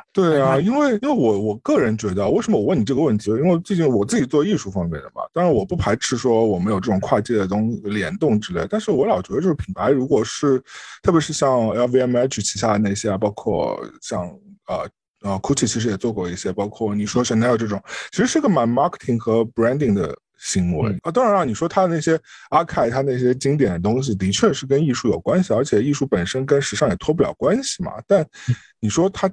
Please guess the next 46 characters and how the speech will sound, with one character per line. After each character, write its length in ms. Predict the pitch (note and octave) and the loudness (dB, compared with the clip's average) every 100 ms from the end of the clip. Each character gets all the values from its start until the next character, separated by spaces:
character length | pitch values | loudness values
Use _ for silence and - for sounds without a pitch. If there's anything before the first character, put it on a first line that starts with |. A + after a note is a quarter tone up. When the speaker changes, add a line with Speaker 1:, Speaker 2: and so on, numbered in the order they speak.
| - | 0
Speaker 1:
真 220 | G3 G3+ | 0 2
的 120 | D#3+ | 2
目 220 | C#3 F3+ | 2 0
的 180 | D3+ C3 | 0 -2
性， 300 | A#2 C3+ A2+ | 0 0 0
其 220 | G#2 - | 0 -4
实 120 | C3+ | -6
还 140 | - G2+ | -4 -4
是 100 | A#2 | -4
偏 300 | B2 - C3 | -4 -2 0
移 80 | G2+ | 0
到 220 | F#2+ E2+ | 0 -4
说 340 | G2 E2 - - _ _ _ | -6 -6 -6 -8 _ _ _
对 140 | - A#2 | 0 2
你 160 | G2 | 2
做 180 | E2+ G#2+ | 0 -2
一 60 | E2+ | -2
个 100 | G2 | -2
品 220 | G2+ G2 | -2 -2
牌 240 | F#2+ F2 | -2 -6
教 220 | E2+ G#2+ E2+ | -2 0 0
育， 20 | |
就 100 | A#3 | 2
像 120 | A#2+ | 2
你 40 | |
刚 140 | F#2 F#2+ | 2 0
刚 80 | G#2 | -2
说 220 | G#2+ F#2+ | -2 -6
的 80 | - | -6
嘛。 80 | - | -12
所 180 | - C3+ | -2 0
以 140 | B2+ A#2 - - | 0 -4 -16 -10
我 140 | - A2 | -2 0
就 180 | D#3+ | 2
自 160 | D#3 - | 0 0
己 160 | C#3+ F#2+ | -2 -2
会 320 | - B2 A2 - - - _ | 2 2 2 -4 -20 -20 _
比 120 | - | -4
较， 320 | G2+ C3 B2 A2 - - | 0 2 2 0 -6 -6
嗯， 320 | G#2 G2 F#2 | -4 -4 -6
我 100 | A2+ | -8
可 140 | A2 | -4
能 80 | A2+ | 0
内 140 | C#3+ B2 | 0 0
心 160 | D#3 | 0
会 100 | D#3 | 0